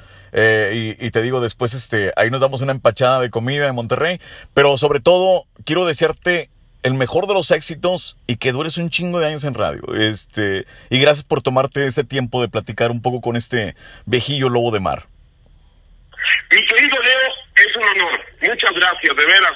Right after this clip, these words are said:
Speaker 2: también soy tu fan, de veras que, eh, somos, eh, eh, andamos en el camino, on the road again, como dijeran otros,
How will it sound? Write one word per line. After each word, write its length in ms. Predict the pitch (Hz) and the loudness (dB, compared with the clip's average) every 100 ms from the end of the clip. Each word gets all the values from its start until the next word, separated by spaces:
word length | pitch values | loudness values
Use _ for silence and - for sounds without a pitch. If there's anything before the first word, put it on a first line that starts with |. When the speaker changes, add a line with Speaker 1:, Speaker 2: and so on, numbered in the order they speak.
| - | 0
Speaker 2:
también 540 | - 151 185 202 185 - _ _ - | -2 2 2 2 -2 -12 _ _ -4
soy 180 | 185 190 | -2 -2
tu 120 | - | -2
fan, 320 | - 233 262 226 - - _ | 2 4 4 0 -16 -20 _
de 100 | 147 | 2
veras 240 | 165 - - | 4 2 4
que, 580 | - 151 147 - - - | 4 4 2 -6 -4 2
eh, 220 | - - - | 4 4 0
somos, 420 | 175 180 180 160 165 | -4 -2 -2 -4 -2
eh, 320 | 147 135 123 - - | 0 0 -2 -8 0
eh, 100 | 156 160 | 2 4
andamos 320 | 180 185 220 208 | 4 2 2 2
en 80 | |
el 120 | 175 - | 2 2
camino, 420 | 170 175 220 135 - | 2 2 2 0 -2
on 180 | - 156 | -4 -2
the 120 | 160 | -2
road 280 | 165 202 196 | -2 0 2
again, 360 | 185 202 202 - | 4 4 4 -2
como 400 | - 165 160 156 | -2 -2 -2 0
dijeran 560 | 151 147 - 185 185 | 2 0 2 4 4
otros, 340 | 370 415 440 | 2 -2 -2